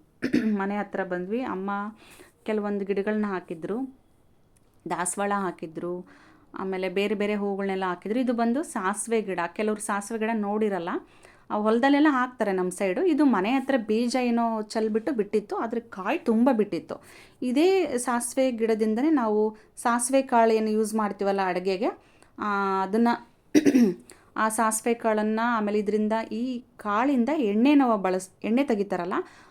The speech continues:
ಅದನ್ನ ಅಡುಗೆಗೂ ಬಳಸ್ತಾರೆ. ಆಮೇಲೆ ತಲೆಗೆ ಕೂಡ ಈ ಸಾಸಿವೆ ಎಣ್ಣೆನ ಉಪಯೋಗಿಸ್ತಾರೆ. So ಗಿಡ ಯಾರೆಲ್ಲ ನೋಡಿಲ್ಲ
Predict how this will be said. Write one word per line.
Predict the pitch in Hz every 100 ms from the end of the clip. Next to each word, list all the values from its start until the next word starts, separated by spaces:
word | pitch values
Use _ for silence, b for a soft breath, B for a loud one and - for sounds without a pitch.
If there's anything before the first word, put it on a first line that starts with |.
| B
ಅದನ್ನ | 214 220 262 247
ಅಡುಗೆಗೂ | 196 202 240 277
ಬಳಸ್ತಾರೆ. | 240 220 220 - 226
ಆಮೇಲೆ | 240 220 214 202
ತಲೆಗೆ | 214 190 226 240 254 247 240
ಕೂಡ | 233 226 247 302 233 196
ಈ | 202
ಸಾಸಿವೆ | 202 202 196 - 214 220 214 214 B B B 214
ಎಣ್ಣೆನ | 214 220 247
ಉಪಯೋಗಿಸ್ತಾರೆ. | 214 202 190 185 - 185 320 - b b -
So | 233
ಗಿಡ | 208 233
ಯಾರೆಲ್ಲ | 277 233 208 226 240
ನೋಡಿಲ್ಲ | 214 208 220 214